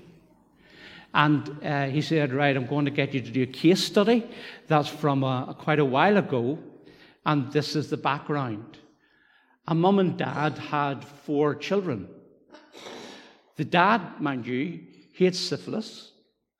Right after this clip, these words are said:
and the mum had tuberculosis, tu-, tuberculosis.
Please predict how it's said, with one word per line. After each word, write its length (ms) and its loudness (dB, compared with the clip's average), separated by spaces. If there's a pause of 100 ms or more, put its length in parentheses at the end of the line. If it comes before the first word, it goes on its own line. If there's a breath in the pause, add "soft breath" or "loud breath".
(380 soft breath)
and 180 2
the 60 0
mum 320 2
had 300 -6
tuberculosis, 960 -8 (100)
tu-, 140 -14
tuberculosis. 1080 -10